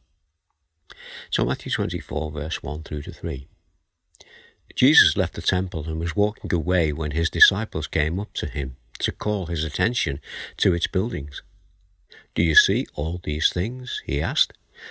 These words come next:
"Truly, I tell you, not one stone here will be left on another. Every one will be thrown down." This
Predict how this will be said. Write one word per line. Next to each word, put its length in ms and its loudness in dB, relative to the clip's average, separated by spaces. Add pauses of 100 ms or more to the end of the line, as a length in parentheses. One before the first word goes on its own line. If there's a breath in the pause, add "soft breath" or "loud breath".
(120)
"Truly, 540 0
I 140 -2
tell 340 0
you, 180 -2 (340 loud breath)
not 320 0
one 280 0
stone 680 4
here 360 0
will 160 -2
be 200 -2
left 420 -4
on 160 0
another. 420 -2 (560)
Every 240 2
one 280 -4 (140)
will 200 -2
be 280 -4
thrown 440 -6 (120)
down." 280 -4 (1800 loud breath)
This 340 4